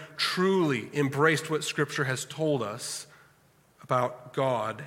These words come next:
and the way that he works towards his children. And so it is of concern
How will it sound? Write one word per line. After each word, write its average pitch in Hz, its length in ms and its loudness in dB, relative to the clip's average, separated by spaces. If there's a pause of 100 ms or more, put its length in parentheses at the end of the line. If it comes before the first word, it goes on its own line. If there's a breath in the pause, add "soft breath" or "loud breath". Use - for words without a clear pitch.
and 120 100 -8
the 120 60 -6
way 117 160 -4
that 131 100 -14
he 131 120 -12
works 117 340 -6
towards 117 280 -6
his - 160 -8
children. 123 380 -8 (3250 loud breath)
And 143 100 -4
so 170 140 2
it 165 80 2
is 156 220 0
of 156 380 0
concern 156 880 2